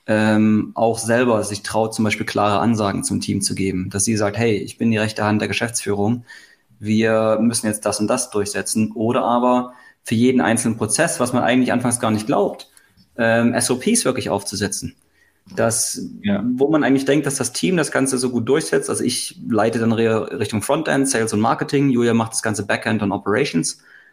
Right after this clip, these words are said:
Speaker 1: Und, ähm, dort aber halt eigentlich ganz easy, ganz klare Punkte mit aufzusetzen,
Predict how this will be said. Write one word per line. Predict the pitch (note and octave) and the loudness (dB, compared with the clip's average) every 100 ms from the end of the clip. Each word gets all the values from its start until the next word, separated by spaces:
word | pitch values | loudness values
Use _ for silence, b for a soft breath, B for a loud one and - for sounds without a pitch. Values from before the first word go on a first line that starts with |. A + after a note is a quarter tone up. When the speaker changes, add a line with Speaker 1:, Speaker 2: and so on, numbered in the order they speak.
| b b _ | b b _
Speaker 1:
Und, | - B2+ B2+ B2+ B2+ B2+ B2+ - | 0 4 4 4 6 4 4 2
ähm, | A#2+ A#2+ A#2+ A#2+ A#2 A#2 | 0 2 2 2 2 0
dort | A2+ B2 C#3 | 0 2 0
aber | C3+ | 0
halt | C3 B2+ - _ _ _ _ _ _ - | 0 -2 -6 _ _ _ _ _ _ 0
eigentlich | C3 C#3 - | 2 0 0
ganz | - - F3+ | 0 0 -2
easy, | E3 F#3+ G3+ G#3 | -2 0 2 2
ganz | D3 E3 | 0 -2
klare | - D3 C#3+ | -4 -4 -2
Punkte | B2+ D3 F#3+ C#3 | -4 -4 -2 -2
mit | B2+ | -2
aufzusetzen, | G#2+ - G#2 G2+ - D#3 - | -4 -2 -2 -2 -2 -2 -4